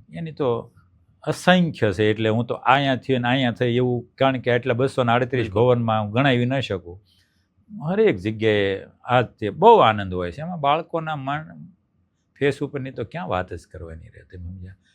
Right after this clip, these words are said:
Speaker 1: અને એ ગરીબ બાળકો જે ઘરે એને ઝૂંપડામાં જ રહેતા હોય
Speaker 2: હમ.
Speaker 1: અને અહીંયા એ સુવિધા મળે,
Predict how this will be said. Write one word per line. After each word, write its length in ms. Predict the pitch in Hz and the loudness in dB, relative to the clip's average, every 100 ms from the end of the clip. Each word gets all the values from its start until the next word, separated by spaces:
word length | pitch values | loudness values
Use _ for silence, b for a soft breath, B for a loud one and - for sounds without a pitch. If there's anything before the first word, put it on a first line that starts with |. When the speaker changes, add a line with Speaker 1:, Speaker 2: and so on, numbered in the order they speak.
| _ | _
Speaker 1:
અને 160 | - 139 | -6 2
એ 160 | 135 147 | 4 6
ગરીબ 300 | 117 123 113 | 6 2 4
બાળકો 520 | 101 87 85 85 85 _ _ _ _ _ _ - | 2 2 -2 -16 -20 _ _ _ _ _ _ -2
જે 140 | 107 | -2
ઘરે 340 | 87 110 120 | 4 4 6
એને 200 | 113 110 | 4 2
ઝૂંપડામાં 560 | 95 110 113 110 101 95 | 0 0 4 4 4 0
જ 40 | |
રહેતા 340 | 90 110 117 101 | 2 2 4 2
હોય 280 | 85 80 131 | 2 -2 -8
Speaker 2:
હમ. 260 | 110 104 107 - | -12 -14 -16 -8
Speaker 1:
અને 160 | 110 | -4
અહીંયા 320 | 107 110 107 | -4 -4 -4
એ 40 | 104 | -4
સુવિધા 520 | - 101 104 101 101 | -4 -4 -2 0 0
મળે, 300 | 85 80 76 | -2 -8 -12